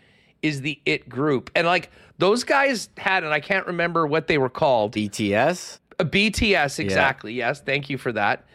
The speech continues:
Speaker 1: Um, because they did have their own McNugget sauce, and, I mean, they got, they had, uh, some big time promos. But this is the thing, like, Taylor Swift is not just, like, she's been doing this for thirteen or fifteen years. Like, it's just been getting up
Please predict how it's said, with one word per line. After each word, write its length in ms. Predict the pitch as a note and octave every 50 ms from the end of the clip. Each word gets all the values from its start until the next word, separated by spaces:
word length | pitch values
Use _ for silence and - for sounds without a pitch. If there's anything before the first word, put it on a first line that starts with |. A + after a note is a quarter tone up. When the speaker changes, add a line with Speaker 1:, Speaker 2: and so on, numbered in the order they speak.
| - - - -
Speaker 1:
Um, 180 | - C3+ C3+ C3+
because 260 | C3+ C#3 C#3 E3 C#3+
they 120 | C#3+ F3 E3
did 220 | C3+ E3 G3 G3+
have 200 | G3 G3 F#3+ F3
their 160 | D#3+ D#3 D3+
own 160 | D#3 E3 E3
McNugget 520 | D3+ C#3 - - A#2+ A#2+ C3+ C#3+ F3 F#3 F#3
sauce, 600 | - - E3+ D#3+ D#3+ F3+ G#3 - - - - - _ _ _ _ _ _ _ _ _
and, 800 | - C#3 C#3+ C#3+ C#3+ C#3+ C#3+ C#3+ C#3+ C#3+ C#3+ C#3+ C#3+ C#3+ C#3 C3+ - -
I 120 | D3 C#3+
mean, 200 | C#3 D3 C#3+ C#3
they 160 | D3+ F3+ G#3 F#3
got, 300 | G3 F#3 F3+ F3 - - _ _ _
they 420 | - C#3+ - D3+ C#3+ B2 D3+ D#3+ E3+
had, 320 | F#3 F#3 F#3 F3+ D#3+ C3+ - D#3+
uh, 80 | D3+ - C3+
some 240 | - - E3 C#3 A#2+
big 300 | - - D#3 D#3 C#3+ C3+
time 260 | - D3 C#3 A#2+ G#2+
promos. 580 | - - B2+ B2+ B2 A2+ G2 F#2 F2+ - - - _ _ _ _ _ _ _ _ _ _ _ _ _ _ _ _ _ -
But 160 | F3+ F3+ F#3+
this 200 | C4 D4 - -
is 80 | G#3+ F3+
the 100 | G3+ F3
thing, 300 | - - G#3 A3 G3+ D#3+ D3+
like, 240 | D#3+ E3+ E3 C#3 -
Taylor 280 | - G3 G3+ A3+ A3+ F#3+
Swift 340 | - - F#3+ G3+ G3 -
is 100 | E3 D3+
not 300 | D#3 D#3+ D#3+ E3 D#3+ -
just, 340 | - E3 E3 D#3 C#3+ - - _ _ _
like, 160 | - E3 D#3+ -
she's 180 | - F3 D#3+
been 180 | - F3 D#3 C3+
doing 340 | - C3+ D#3+ F#3+ A#3+ A3+ F3
this 160 | C#3 C3+ -
for 160 | - D3+ D3
thirteen 460 | C#3 - E3 D3+ C#3+ - - E3 D#3
or 60 | C#3+
fifteen 400 | C3+ - E3 C#3+ - - C#3+ C#3
years. 240 | D3 G3 B3+ A3 C#3+
Like, 160 | C#3 C3 -
it's 140 | C#3+ C3+ C#3
just 220 | - E3+ D#3 - -
been 320 | E3+ D3+ C#3+ C3+ A#2+ - _ _ _ _ - B2+ A#2 -
getting 340 | F3+ E3+ E3+ D#3+ D#3 C#3+ -
up 300 | - F3 F3 C#3 - -